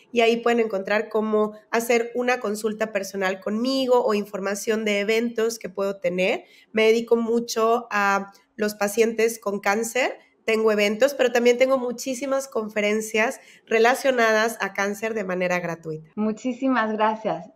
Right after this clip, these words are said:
Speaker 2: Perfecto. Muy bien, pues pasamos ahora con la doctora Soto Aguilar. Hola, So-, eh, doctora, ¿qué nos,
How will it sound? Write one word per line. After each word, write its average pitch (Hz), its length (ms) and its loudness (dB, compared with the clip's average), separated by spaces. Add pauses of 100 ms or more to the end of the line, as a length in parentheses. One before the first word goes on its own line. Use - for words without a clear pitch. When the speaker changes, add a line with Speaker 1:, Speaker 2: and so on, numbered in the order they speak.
(140)
Speaker 2:
Perfecto. 208 680 2 (300)
Muy 415 180 2
bien, 359 280 4
pues 285 180 2
pasamos 277 560 4
ahora 277 440 6 (220)
con 262 160 0
la 208 120 2
doctora 247 580 -2
Soto 247 280 -2
Aguilar. 226 480 2 (600)
Hola, 262 340 2
So-, 262 260 -2
eh, 220 280 0
doctora, 240 480 0
¿qué 277 140 6
nos, 285 240 0